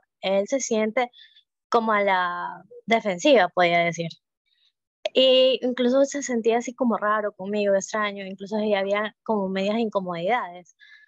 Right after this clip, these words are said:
porque yo ya llegaba más tarde, este, no estoy tan pendiente de los bebés, a veces llegaba a la carrera, no estaba la comida. Entonces, cuando tú ya tienes ese,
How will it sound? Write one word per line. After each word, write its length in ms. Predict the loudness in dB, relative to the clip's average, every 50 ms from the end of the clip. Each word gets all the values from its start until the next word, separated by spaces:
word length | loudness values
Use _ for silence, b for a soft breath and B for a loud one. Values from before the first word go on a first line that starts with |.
| b b b b _ _ _ -2
porque 320 | 0 0 0 2 2 2 4
yo 120 | 6 6
ya 120 | 6 8 6
llegaba 240 | 6 6 4 4
más 240 | 2 0 -2 -2 0
tarde, 880 | 2 4 4 6 6 6 6 4 4 2 0 0 2 2 2 2 2 0 0 -2 0
este, 340 | 0 0 0 0 -4 -4 -2
no 80 | -2 -2
estoy 200 | -2 -2 -2 -2
tan 180 | -2 -4 -4
pendiente 340 | -4 -8 -6 -6 -6 -4 -4 -4
de 120 | -4 -4
los 160 | -4 -4 -2 0
bebés, 600 | 2 2 2 2 2 2 2 2 0 0 -2 -6 -8 -6
a 80 | -4 -4
veces 220 | -4 -4 -4 -4
llegaba 260 | -4 -4 -4 -4 -4 -4
a 40 |
la 100 | -6 -8
carrera, 640 | -8 -8 -6 -4 -4 -4 -2 -4 -2 -4 -4 -6 -8 B B B B B B B B B _ -4
no 120 | -2 -2
estaba 260 | 0 2 2 2 2 2
la 120 | 0 -2
comida. 640 | -2 -4 -2 0 2 2 2 2 2 0 0 -4 -6 -8 -6
Entonces, 420 | -4 -4 -2 -2 -2 -4 -4 -6 -4
cuando 220 | -2 -2 0 0 -2
tú 100 | -2 0
ya 120 | -2 0 0
tienes 260 | 0 -4 -4 -4 -6 -8 -10
ese, 220 | -12 -14 -16 -16